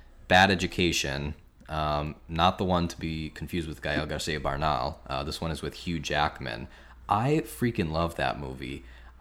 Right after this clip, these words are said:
I'm wat-, you know, I'm obviously watching stuff all the time, so I don't often, like, rewatch a lot of stuff.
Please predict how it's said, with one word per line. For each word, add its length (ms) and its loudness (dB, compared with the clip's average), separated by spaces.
I'm 160 6
wat-, 340 6
you 80 -2
know, 180 -2
I'm 100 2
obviously 300 4
watching 400 6
stuff 280 2
all 120 6
the 80 4
time, 300 4
so 240 0
I 100 6
don't 220 4
often, 320 2
like, 320 -2
rewatch 720 4
a 60 0
lot 240 6
of 120 -2
stuff. 480 4